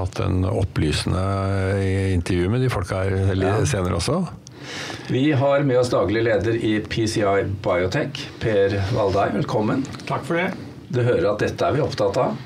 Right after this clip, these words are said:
Speaker 3: Ja, det gleder meg, det.
Speaker 2: Ja.
Speaker 1: Mm.
Speaker 3: Ja.
Speaker 2: Men, eh, vi vet jo litt hva du holder på med, for vi fikk jo, det var veldig fascinerende å få dette foredraget ditt, eh, i mai. Men, eh,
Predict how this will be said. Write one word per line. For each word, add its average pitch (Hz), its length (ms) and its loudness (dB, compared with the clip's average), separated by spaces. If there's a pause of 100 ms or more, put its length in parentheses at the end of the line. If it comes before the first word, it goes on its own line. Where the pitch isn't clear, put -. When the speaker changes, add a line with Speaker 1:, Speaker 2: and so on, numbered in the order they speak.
Speaker 3:
Ja, 175 240 -2 (300)
det 117 120 -2
gleder 101 220 0
meg, 131 180 0
det. 143 120 0 (340)
Speaker 2:
Ja. 113 180 2
Speaker 1:
Mm. 87 220 2
Speaker 3:
Ja. 117 120 -2 (120)
Speaker 2:
Men, 143 380 2 (440)
eh, 135 320 2 (220)
vi 113 340 2 (140)
vet 87 320 -2
jo 117 100 0
litt 98 220 0
hva 98 160 0
du 104 100 0
holder 104 220 0
på 87 120 -2
med, 123 180 2
for 107 120 0
vi 104 220 0
fikk - 120 -6
jo, 110 240 0
det 95 100 2
var 98 100 2
veldig 92 300 0
fascinerende 92 600 0
å 127 140 0
få - 240 -2
dette 90 280 -2
foredraget 85 540 -2
ditt, - 360 -6
eh, 110 280 0
i - 20 0
mai. 139 260 2 (720)
Men, 135 300 0 (220)
eh, 131 220 -2